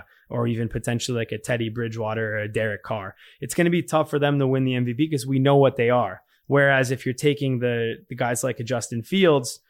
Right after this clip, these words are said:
or, you know, uh, let's say Mac Jones, let's say Trevor Lawrence, where we don't know what they are, it's a lot more likely. So, Rob, that's, that's my kinda two cents, my analysis. Uh, we debated on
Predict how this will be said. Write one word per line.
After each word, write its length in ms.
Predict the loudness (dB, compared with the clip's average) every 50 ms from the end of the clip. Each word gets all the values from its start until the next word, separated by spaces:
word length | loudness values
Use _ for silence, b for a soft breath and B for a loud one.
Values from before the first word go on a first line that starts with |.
| _ _ _ _
or, 600 | -2 0 2 2 2 2 2 2 0 -2 -4 -6 _
you 120 | -8 -4 -4
know, 320 | -2 -2 -2 -4 -6 -8 B B B _ -20
uh, 320 | -20 -20 -20 -18 -18 -18 -12 -10
let's 200 | -10 -8 -6 -4
say 240 | -4 -4 -4 -4
Mac 300 | -4 -4 -2 -2 -4 -4
Jones, 300 | -4 -2 -2 0 0 -2
let's 120 | -2 -4 -2
say 140 | -2 -2 -2
Trevor 300 | -2 -2 -2 0 0 2
Lawrence, 300 | 4 4 4 2 0 -2
where 100 | -2 -4
we 80 | -2
don't 280 | 0 2 2 2 2 2
know 100 | 0 -2
what 180 | -2 -2 -4
they 120 | -4 -4 -4
are, 280 | -4 -4 -4 -6 -8 b b b b b b
it's 100 | b -6
a 60 | 0 2
lot 220 | 4 4 2 2
more 200 | -2 -4 -4 -4
likely. 440 | -4 -6 -10 -12 -14 -18 -20 -20 _ _ _ _
So, 140 | -10 -4 0
Rob, 300 | 2 4 4 6 4 4
that's, 260 | 4 2 2 0 -2 -2
that's 280 | 2 2 2 2 2
my 260 | 2 2 4 4 4 2
kinda 220 | 0 -2 -2 -2
two 220 | -2 -2 -2 -2
cents, 360 | 0 0 -2 -2 -2 -2 -4 -2
my 200 | -2 0 0 0
analysis. 640 | 0 -2 -2 -2 -2 -2 -2 -2 -2 -2 -4 -6 -8 -10 _ _ _ _ _ -8
Uh, 260 | -6 -4 -4 -2 0 2
we 160 | 4 4 6
debated 480 | 4 4 4 4 4 4 4 4 4
on 340 | 6 4 4 4 2 0 -2